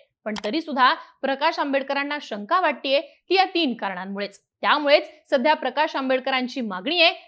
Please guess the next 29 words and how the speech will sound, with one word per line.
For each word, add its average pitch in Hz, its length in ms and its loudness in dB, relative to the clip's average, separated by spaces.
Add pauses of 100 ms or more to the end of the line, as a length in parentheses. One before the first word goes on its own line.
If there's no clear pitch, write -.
ती 240 80 -6
सगळ्या 233 420 2
उमेदवारांकडून 233 760 0
लेखी 202 360 -2
आश्वासनांची, 302 1040 -2
की 262 60 -4
निवडणुकीपूर्वी 254 880 -2
किंवा 226 260 -6
नंतर 233 420 -4
भाजपसोबत 208 640 -6 (160)
जाणार 202 340 0
नाही. 202 120 -8 (280)
खरं 247 140 4 (100)
तर 254 180 2
गेल्या 208 320 2
दोन 262 220 -2
हजार 269 260 -2
एकोणीसच्या 262 540 -2
लोकसभेला 269 680 2 (240)
स्वतंत्र 415 640 0
लढून 381 240 -2
काँग्रेस 320 460 -2
राष्ट्रवादीच्या 339 760 0 (120)
अनेक 359 320 -2
उमेदवारांच्या 269 640 -2
पराभवाचं 233 580 -4
कारण 269 400 -4
ठरलेल्या 277 520 -2
आंबेडकरांना 277 760 2